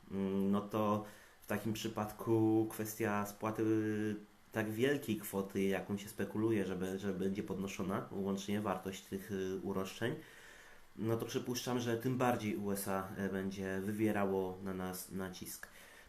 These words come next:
Mm, na chwilę obecną tyle. Staram się streszczać jak się da, żeby się nie rozgadywać. Mm, pilnujmy tego tematu ustawy cztery cztery siedem i tych żydowskich uroszczeń.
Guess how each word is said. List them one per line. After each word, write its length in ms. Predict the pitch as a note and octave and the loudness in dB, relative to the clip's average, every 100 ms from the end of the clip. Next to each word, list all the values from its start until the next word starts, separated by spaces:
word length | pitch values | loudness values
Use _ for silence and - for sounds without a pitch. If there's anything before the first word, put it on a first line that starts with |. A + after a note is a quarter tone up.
| - | -8
Mm, 300 | F2+ F#2+ G2 | -4 0 2
na 140 | A2 | 2
chwilę 280 | A2+ - A2 | 0 -4 -2
obecną 480 | G2 G2 - F#2 F2+ | 0 0 -2 -4 -2
tyle. 320 | A#2 A#2 B2 | 0 2 2
Staram 360 | A#2+ G2+ F#2+ F#2+ | 0 0 -2 -2
się 160 | - | -6
streszczać 500 | F2+ - G2+ - F2+ | -8 -2 -4 -2 -6
jak 120 | F2+ F2+ | -6 -6
się 140 | F#2 | -6
da, 180 | F#2 F2+ | -4 -4
żeby 200 | F2+ F2+ | -4 -6
się 140 | - | -4
nie 80 | F#2 | -2
rozgadywać. 680 | F2+ F2 F#2+ C#3 C3+ A#2 - - | -2 -4 -2 0 0 -2 -6 -8
Mm, 480 | G2 F#2+ F#2+ F#2+ F#2+ - - - - - - - - - - - - | -4 -2 -2 -4 -6 -12 -20 -20 -20 -20 -20 -20 -20 -20 -20 -16 -4
pilnujmy 420 | B2+ C3 B2 G#2+ | 0 4 4 4
tego 200 | G#2 G#2 | 2 -2
tematu 340 | G#2 G#2 G2 F#2+ | 0 0 0 -4
ustawy 280 | - F#2 | -6 -6
cztery 280 | F#2 - G2 F#2+ | -6 -2 -2 -2
cztery 240 | - F#2 F#2 | -6 -4 -2
siedem 360 | A#2 A2+ - | -2 -2 -2
i 40 | G2 | -4
tych 160 | G2+ | -4
żydowskich 480 | G2+ F#2+ F#2 F#2 F2 | -2 -2 -4 -6 -6
uroszczeń. 520 | G2+ A#2+ A#2+ A#2+ A#2+ | -2 -2 -2 -2 -2